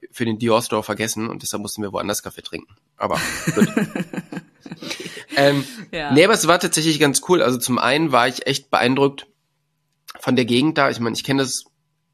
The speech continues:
Speaker 1: es ist ja jetzt nicht so wirklich Ruhrgebiet, aber es ist halt so Randruhrgebiet. Ähm, ich kenn das natürlich und war aber trotzdem immer, bin immer wieder beeindruckt, wenn ich da in der Gegend bin. Ich finde die Region wirklich so super schön.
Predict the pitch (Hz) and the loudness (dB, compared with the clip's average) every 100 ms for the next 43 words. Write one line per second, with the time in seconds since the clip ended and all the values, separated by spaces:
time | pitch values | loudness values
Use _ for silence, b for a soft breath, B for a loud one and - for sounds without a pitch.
0 | - 85 - 120 120 117 107 107 117 139 | -6 -6 -2 2 2 2 -6 -2 0 0
1 | 135 123 123 139 151 147 139 151 165 117 | -2 -8 -6 0 2 0 -2 -2 0 0
2 | 117 117 117 110 113 107 131 139 143 135 | -2 -6 -6 -4 -4 -2 -2 0 -2 -2
3 | 135 139 - B B B B B B 113 | -6 -8 -8 B B B B B B 0
4 | 120 117 117 120 - _ - - - 120 | 2 2 -2 -4 -12 _ -12 -8 0 2
5 | 156 156 156 151 165 160 175 180 B B | 2 2 -2 0 0 0 -2 -6 B B
6 | B B - 127 123 123 123 - _ _ | B B 0 4 4 2 -2 -8 _ _
7 | _ _ _ 113 127 147 143 180 - - | _ _ _ 0 2 2 -2 -6 -6 -4
8 | 180 190 175 - - 165 233 285 262 233 | -2 -2 -4 -10 -6 -2 2 2 2 0
9 | 226 208 233 165 - 127 - 143 156 156 | 0 0 0 -2 0 -2 0 0 0 -2
10 | 202 120 117 120 123 160 170 160 147 143 | -2 -2 -4 -4 -4 -2 -2 -2 -6 -8
11 | - _ _ - 139 151 170 156 165 165 | -10 _ _ -8 -2 2 2 0 -2 -2
12 | - 143 156 165 165 - 151 165 | -6 -6 -6 -2 -2 0 0 0